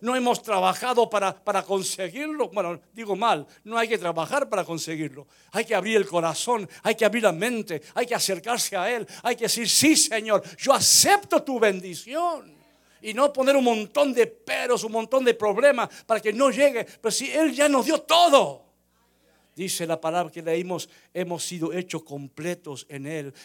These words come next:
No dice que nos va a completar lo, lo, lo necesario, lo esencial,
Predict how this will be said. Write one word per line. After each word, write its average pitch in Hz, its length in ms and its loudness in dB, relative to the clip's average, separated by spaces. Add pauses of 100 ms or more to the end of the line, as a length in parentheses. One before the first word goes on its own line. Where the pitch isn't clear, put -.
No 180 180 -4
dice 202 220 -6
que 175 80 -4
nos 156 180 -4
va 196 80 4
a 190 100 -4
completar 175 1000 -4 (420)
lo, 156 280 -4
lo, 160 220 0
lo 160 240 -4
necesario, 165 920 -4
lo 165 160 -2
esencial, 165 840 -4